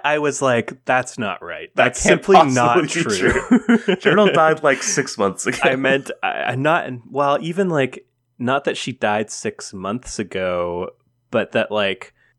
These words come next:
Speaker 1: I don't believe there was more than, like,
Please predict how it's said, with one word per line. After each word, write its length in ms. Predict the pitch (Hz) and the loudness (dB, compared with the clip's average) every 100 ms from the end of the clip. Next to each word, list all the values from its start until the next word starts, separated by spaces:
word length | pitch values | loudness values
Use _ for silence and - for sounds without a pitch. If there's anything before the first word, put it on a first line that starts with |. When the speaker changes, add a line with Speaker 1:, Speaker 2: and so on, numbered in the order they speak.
| 107 | -6
Speaker 1:
I 120 | 110 | -6
don't 360 | - 117 127 | -4 -4 -2
believe 400 | 135 131 117 113 | 0 0 0 -2
there 160 | 117 110 | 0 0
was 180 | 107 95 | 0 -2
more 480 | 92 98 101 101 101 | -8 -4 -2 0 -2
than, 240 | 98 95 | -2 -4
like, 300 | 92 87 - | -4 -4 -6